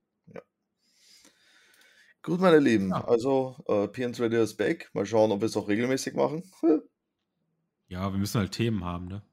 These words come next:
Speaker 1: Ja, das ist das Problem bei uns, ne?
Speaker 2: Genau, also wir könnten natürlich auch wieder über, über unser Leben reden.
Speaker 1: Aber das ist nicht spannend.
Speaker 2: Das ist in der Regel nicht spannend, ganz genau.
Speaker 1: Wir sind ja so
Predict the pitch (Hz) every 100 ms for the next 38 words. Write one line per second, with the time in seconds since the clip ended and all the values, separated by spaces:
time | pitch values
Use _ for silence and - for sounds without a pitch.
0 | _ - 90 - 87 90 - - 87 110
1 | 92 78 - - 90 113 _ _ _ _
2 | _ _ 98 95 98 101 98 - 127 110
3 | 123 110 104 110 110 104 104 101 104 98
4 | 101 98 95 - _ _ - 101 98 95
5 | 95 104 104 117 104 95 - - 95 92
6 | 117 - _ _ _ - 78 107 101 98
7 | 98 95 92 - 87 85 85 _ _ _
8 | _ _ 107 98 117 - _ 120 104 101
9 | 101 95 90 - 85 82 - 85 - 90
10 | 95 _ _ _ _ _ 101 98 92 87